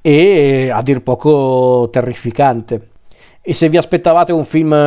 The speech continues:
estremamente dinamico, wow, esplosioni, sparatorie, no,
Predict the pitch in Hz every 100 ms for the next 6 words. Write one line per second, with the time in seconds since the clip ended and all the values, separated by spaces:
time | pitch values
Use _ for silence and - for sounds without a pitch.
0 | 147 151 - 117 127 147 147 120 131 131
1 | 131 139 127 123 127 120 139 160 139 123
2 | 123 127 131 - 156 131 139 165 147 135
3 | 127 - 143 131 147 131 123 123 113 135
4 | 160